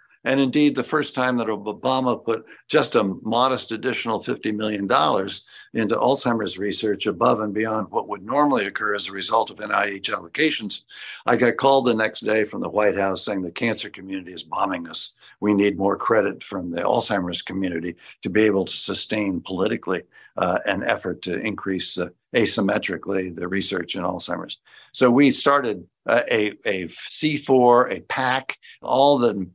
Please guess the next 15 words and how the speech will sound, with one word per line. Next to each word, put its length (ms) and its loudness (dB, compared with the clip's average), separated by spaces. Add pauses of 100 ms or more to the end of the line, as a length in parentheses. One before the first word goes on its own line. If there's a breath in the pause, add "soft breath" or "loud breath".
techniques 600 -2
that 200 -4
you 80 0
use 480 2 (320 loud breath)
to 80 0
basically 720 2
get 240 -2
to 80 -6
know 340 0
members 460 -4
of 80 -20
Congress, 560 -4 (260 soft breath)
make 300 2
the 80 -6
case 600 -2